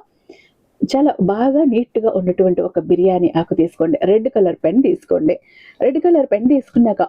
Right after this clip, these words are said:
ఈ ఒక్క నెంబర్ ని దాని మీద రాసి, మీరు మీ పౌచ్ వెనక, ఫోన్ ఉంటుంది కదా, ఆ పౌచ్ వెనక పెట్టుకోండి. ఎప్పుడు పెట్టుకోవాలి?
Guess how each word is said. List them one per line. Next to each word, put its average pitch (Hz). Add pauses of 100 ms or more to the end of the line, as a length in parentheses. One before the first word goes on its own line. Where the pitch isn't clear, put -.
ఈ 233
ఒక్క 202
నెంబర్ 277
ని 233 (440)
దాని 196
మీద 175 (380)
రాసి, 202 (220)
మీరు 240 (100)
మీ 233
పౌచ్ 240
వెనక, 190 (140)
ఫోన్ 240
ఉంటుంది 185
కదా, 180 (360)
ఆ -
పౌచ్ 330
వెనక 170
పెట్టుకోండి. -
ఎప్పుడు 392
పెట్టుకోవాలి? 208